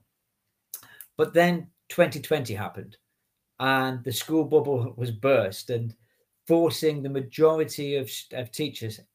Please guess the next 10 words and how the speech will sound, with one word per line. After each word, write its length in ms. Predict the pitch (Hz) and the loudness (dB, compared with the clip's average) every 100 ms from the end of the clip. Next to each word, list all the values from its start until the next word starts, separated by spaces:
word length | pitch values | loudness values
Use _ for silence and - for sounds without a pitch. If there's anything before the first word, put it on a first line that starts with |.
| _ - | _ -2
outside 560 | 135 127 113 135 127 117 | 0 0 -2 -4 -2 -2
of 80 | |
their 180 | 113 113 | -4 -4
comfort 420 | 110 123 110 101 | -6 -8 -8 -12
zones. 540 | - 98 85 _ - - _ _ _ _ _ _ _ _ _ _ _ _ _ _ _ _ _ _ _ - - _ _ _ _ _ - | -12 -12 -12 _ -20 -20 _ _ _ _ _ _ _ _ _ _ _ _ _ _ _ _ _ _ _ -20 -20 _ _ _ _ _ -4
And 420 | 139 143 143 135 - _ _ _ _ - | 0 0 -2 -10 -18 _ _ _ _ -20
students, 920 | - - - 196 175 170 - - - - _ _ - | -14 -10 2 2 2 -6 -10 -10 -12 -16 _ _ -4
teachers 640 | 170 170 170 151 147 139 | -2 -2 0 0 0 -4
and 200 | - 127 | -8 -10
parents 500 | 113 147 139 135 - | -4 0 0 -2 -10